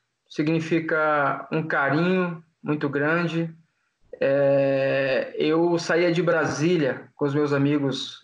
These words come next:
lá do Gama pra poder ver jogos, a gente reunia pra gente poder ver os jogos do, do Goiás contra os grandes clubes brasileiros, né? Contra o Corinthians, Flamengo, enfim. Quando a gente tinha oportunidade, a gente ia, ia lá ver.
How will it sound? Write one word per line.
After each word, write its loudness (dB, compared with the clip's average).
lá 0
do 0
Gama 0
pra 0
poder 0
ver 0
jogos, 0
a 2
gente -2
reunia 2
pra -2
gente -4
poder -2
ver -2
os 0
jogos 2
do, 0
do -2
Goiás 2
contra -4
os -4
grandes 0
clubes -4
brasileiros, 0
né? -2
Contra -12
o -20
Corinthians, 0
Flamengo, 0
enfim. -2
Quando 0
a 0
gente -2
tinha 0
oportunidade, 0
a -2
gente -2
ia, 2
ia 0
lá 0
ver. -2